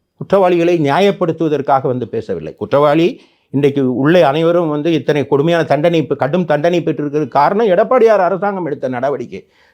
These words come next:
சம்பவம் நடந்துருச்சு, அந்த சம்பவத்தில் ஈடுபட்ட எவராக இருந்தாலும் அவர் வந்து அதை, அந்த த-,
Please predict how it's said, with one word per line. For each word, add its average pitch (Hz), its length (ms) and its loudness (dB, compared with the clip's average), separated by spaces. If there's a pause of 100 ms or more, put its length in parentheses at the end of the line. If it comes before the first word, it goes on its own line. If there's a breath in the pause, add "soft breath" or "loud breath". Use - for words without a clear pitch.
சம்பவம் 233 380 4
நடந்துருச்சு, 180 460 -2 (460 soft breath)
அந்த 170 220 0
சம்பவத்தில் 226 580 2
ஈடுபட்ட 220 320 2 (220)
எவராக 285 360 4
இருந்தாலும் 226 440 2
அவர் 208 240 0
வந்து 185 240 0 (300 soft breath)
அதை, 160 240 0
அந்த 147 240 0 (140)
த-, 143 260 -4